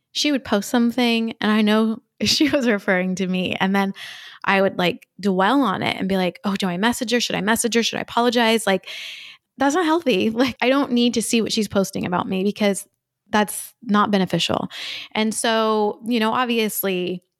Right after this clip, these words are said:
that was a boundary that I probably should have been firm in place, was not following her. If she wants to follow me, whatever, that's fine. But I should not have followed her because there were things that I saw that I would dwell on for, like,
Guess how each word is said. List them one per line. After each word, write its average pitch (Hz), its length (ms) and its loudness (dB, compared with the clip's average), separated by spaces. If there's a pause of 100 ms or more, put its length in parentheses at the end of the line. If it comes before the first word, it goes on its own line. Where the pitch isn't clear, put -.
(140)
that 208 280 2
was 196 180 2
a 196 60 0
boundary 180 440 0
that 180 360 2
I 190 60 0
probably 202 400 0
should 208 280 0
have 196 300 0
been 196 220 2
firm 190 220 0
in 185 140 -2
place, 180 440 0
was 185 500 0 (340)
not 196 260 2
following 196 420 2
her. - 300 -4 (340)
If 208 100 -2
she 294 100 0
wants 311 140 2
to 254 80 -2
follow 208 220 4
me, 185 340 -4 (160)
whatever, 185 540 0 (100)
that's 190 240 0
fine. 190 300 -4 (100)
But 202 320 0 (160)
I 214 260 2
should 202 240 0
not 190 200 0
have 180 180 -2
followed 185 300 0
her 185 160 0
because 196 340 -2
there 208 140 2
were 220 80 0
things 202 380 -2
that 180 120 2
I 175 120 -2
saw 196 560 0 (120)
that 180 600 2 (300)
I 220 120 2
would 254 180 2
dwell 196 360 2
on 185 240 -2
for, 202 240 0
like, 190 220 0